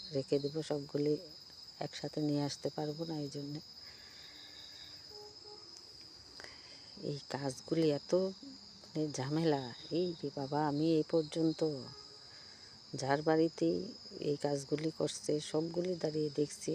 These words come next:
একেবারে অনেক কষ্ট এই কৃষিকাজ। কিনে খায়, এটা অনেক ভালো। যেগুলি বিক্রি করে সব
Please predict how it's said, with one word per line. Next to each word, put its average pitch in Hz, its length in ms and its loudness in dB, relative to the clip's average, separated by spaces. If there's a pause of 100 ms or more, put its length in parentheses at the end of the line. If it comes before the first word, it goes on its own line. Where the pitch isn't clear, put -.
একেবারে 165 720 4
অনেক 170 380 6
কষ্ট - 420 -4
এই 147 440 2 (1400)
কৃষিকাজ। 131 640 0 (1200)
কিনে 143 280 4
খায়, 175 240 4
এটা 160 200 2
অনেক 160 300 2
ভালো। 139 240 0 (920)
যেগুলি 139 360 2
বিক্রি 151 300 2
করে 165 260 2
সব 151 160 0